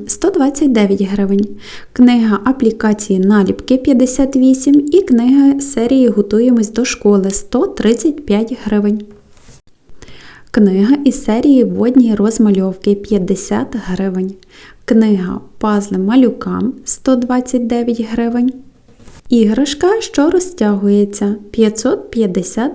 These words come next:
дев'ять гривень. Хто знає, чому вони такі дорогі? Пишіть в коментарях. Іграшка м'яко-набивна, набір кубиків — сто дев'яносто дев'ять гривень. Іграшка сюрприз, м'яка колекційна —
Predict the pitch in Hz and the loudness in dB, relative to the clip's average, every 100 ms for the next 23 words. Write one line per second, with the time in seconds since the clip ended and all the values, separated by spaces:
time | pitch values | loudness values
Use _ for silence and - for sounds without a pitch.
0 | - 202 202 262 262 196 202 202 202 202 | -6 -2 0 -2 -4 -6 -4 -2 0 -2
1 | 202 - - 208 196 208 214 220 - 269 | -6 -18 -6 -4 -2 -2 -4 -2 2 4
2 | 262 269 269 - 262 277 277 262 294 311 | 6 4 2 -4 -4 0 0 2 2 0
3 | - - 208 - 202 - 320 339 339 240 | -6 -12 -10 -6 -8 -4 0 0 0 -4
4 | 208 214 214 - - - - - - _ | -2 -2 -4 -18 -20 -20 -20 -20 -20 _
5 | 277 294 262 220 - 214 240 247 269 277 | 4 4 2 -2 -4 -2 0 0 0 0
6 | 214 214 269 254 208 214 - 262 214 302 | 0 2 0 2 2 0 2 0 2 0
7 | - - 220 208 208 214 208 - - - | -2 -4 0 0 0 -2 -4 -8 -20 -10
8 | - - 392 381 226 202 226 285 - 190 | -6 0 0 2 2 2 2 0 -4 -2
9 | 196 190 190 190 202 202 196 196 202 - | -2 -2 -2 -4 -2 -2 0 -2 -4 -16
10 | _ - - - _ - 285 269 254 - | _ -20 -20 -20 _ 2 4 4 0 -2
11 | - 214 - 320 - - 208 240 302 - | -4 -6 -4 -4 -4 -2 0 0 -4 -6
12 | - 247 240 381 415 277 220 208 - - | 0 0 0 -4 -2 0 0 0 -8 -2
13 | 214 202 202 | 2 2 2